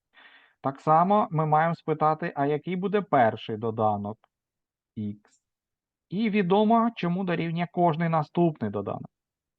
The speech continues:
Кожний наступний має дорівнювати квадрату попереднього.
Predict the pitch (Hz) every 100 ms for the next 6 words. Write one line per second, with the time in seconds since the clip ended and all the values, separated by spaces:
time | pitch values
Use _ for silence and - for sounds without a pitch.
0 | _ 170 185 160 151 139 135 - 220 226
1 | 196 185 156 151 147 135 123 131 175 170
2 | 147 131 - 135 123 135 156 - 156 170
3 | 165 151 123 98 95 101 101